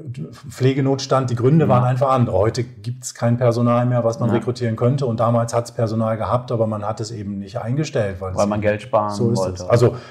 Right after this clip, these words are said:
Speaker 1: so interpretiere ich es zumindest,
Speaker 2: Ja.
Speaker 1: oder?
Speaker 2: Ja.
Speaker 1: Und im, in der Ausbildung, äh, neunundneunzig habe ich sie angefangen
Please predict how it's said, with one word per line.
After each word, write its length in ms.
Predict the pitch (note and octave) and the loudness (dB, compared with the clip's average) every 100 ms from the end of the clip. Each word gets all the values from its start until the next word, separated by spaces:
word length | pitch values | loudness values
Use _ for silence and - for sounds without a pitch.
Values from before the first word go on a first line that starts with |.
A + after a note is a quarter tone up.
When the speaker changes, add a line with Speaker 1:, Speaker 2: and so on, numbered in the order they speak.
| - | -12
Speaker 1:
so 160 | A#2 | -8
interpretiere 520 | G2+ G2+ G2 F#2 A2 | -6 -4 -6 -2 0
ich 60 | A2 | 2
es 140 | A#2 | 0
zumindest, 540 | - A#2 G2 F2 E2+ - | -2 -2 -2 -2 -8 -14
Speaker 2:
Ja. 60 | |
Speaker 1:
oder? 200 | E2+ F#2 F#2+ - | -16 -16 -16 -14
Speaker 2:
Ja. 160 | G2 F#2+ - - | -12 -12 -14 -12
Speaker 1:
Und 360 | G#2+ G#2 G#2 | -8 -6 -8
im, 600 | G#2 A#2 G#2 G2+ G2+ G2+ A#2+ | -8 -6 -6 -6 -6 -6 -4
in 80 | G#2+ | -2
der 80 | |
Ausbildung, 720 | F2+ B2+ - C3 C3 B2+ B2+ B2+ A2+ - A2 | 2 2 4 2 4 2 2 -2 -10 -12 -10
äh, 20 | |
neunundneunzig 560 | G2+ G#2+ A2 G#2+ A#2 B2 | -6 -2 0 0 -2 -2
habe 80 | G#2+ | -4
ich 60 | - | -6
sie 60 | |
angefangen 480 | G#2 A#2+ A#2+ A2+ A2 | -4 -2 -2 -4 -6